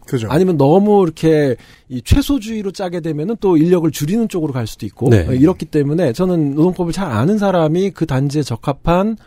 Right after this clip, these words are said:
Speaker 2: 안을 짜주는 형태로 가는 게 맞다라는 거고요.
Speaker 1: 음.
Speaker 2: 저는 충분히 지금의 행정력을 동원한다라면은,
Speaker 1: 음.
Speaker 2: 어, 고용 불안을 최소화시키고 어쨌든 문제를 연장시킬 수 있겠다.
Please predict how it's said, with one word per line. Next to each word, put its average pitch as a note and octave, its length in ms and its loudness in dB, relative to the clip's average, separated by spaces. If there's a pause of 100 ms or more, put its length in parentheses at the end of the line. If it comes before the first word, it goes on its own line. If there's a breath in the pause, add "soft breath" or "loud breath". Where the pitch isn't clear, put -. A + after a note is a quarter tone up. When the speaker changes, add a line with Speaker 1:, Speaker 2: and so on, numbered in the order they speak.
(100 soft breath)
Speaker 2:
안을 C3+ 320 2
짜주는 F3+ 420 -2
형태로 E3 400 -2
가는 A2+ 220 -4
게 C3 80 -4
맞다라는 A2 580 -4
거고요. A2 340 -4 (140 loud breath)
Speaker 1:
음. G#2 240 -8 (160 loud breath)
Speaker 2:
저는 A3 220 0
충분히 A#3+ 680 0
지금의 G3+ 380 -4
행정력을 F#3+ 960 -2
동원한다라면은, C#3+ 1120 -4 (100)
Speaker 1:
음. G2+ 240 -18
Speaker 2:
어, B2+ 420 -4
고용 G#3+ 200 4
불안을 F#3 260 2
최소화시키고 F#3 1080 -2
어쨌든 C#3 260 -6
문제를 C#3+ 320 -2
연장시킬 C3+ 580 -6
수 - 120 -12
있겠다. G#2 800 -6